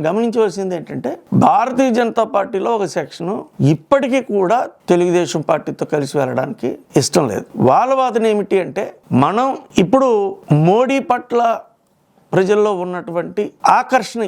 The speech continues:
ఏదైతే ఉందో దాన్ని ఉపయోగించుకుంటే మనం కనీసం ప్రతి జిల్లాల్లో, అంటే ఉమ్మడి జిల్లాల్లో, పదమూడు జిల్లాల్లో కూడా మనం గట్టిగా కానీ క్యాంపెయిన్ చేస్తే లక్ష, లక్ష యాభై వేల ఓట్లు ఖచ్చితంగా తెచ్చుకోవడానికి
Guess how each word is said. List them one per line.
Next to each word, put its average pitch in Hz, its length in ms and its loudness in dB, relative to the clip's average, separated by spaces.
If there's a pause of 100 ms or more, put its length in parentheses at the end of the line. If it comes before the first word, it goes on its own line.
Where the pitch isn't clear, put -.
(160)
ఏదైతే 180 340 -2 (100)
ఉందో 165 160 -4 (100)
దాన్ని 196 320 0 (100)
ఉపయోగించుకుంటే 151 760 -6 (260)
మనం 214 160 2 (220)
కనీసం 240 400 2 (240)
ప్రతి 202 300 2 (420)
జిల్లాల్లో, 180 440 2 (200)
అంటే - 160 -2 (340)
ఉమ్మడి 160 340 0
జిల్లాల్లో, 160 380 0 (180)
పదమూడు 147 360 0
జిల్లాల్లో 139 380 0 (120)
కూడా 147 160 -4 (240)
మనం 202 120 2 (100)
గట్టిగా 226 360 2
కానీ 208 240 -4
క్యాంపెయిన్ 170 480 -4
చేస్తే 160 320 -4
లక్ష, 165 200 -4 (180)
లక్ష - 260 -10 (220)
యాభై 147 340 -2
వేల 143 160 -4 (160)
ఓట్లు 170 240 -4 (200)
ఖచ్చితంగా 175 560 0
తెచ్చుకోవడానికి 147 600 -2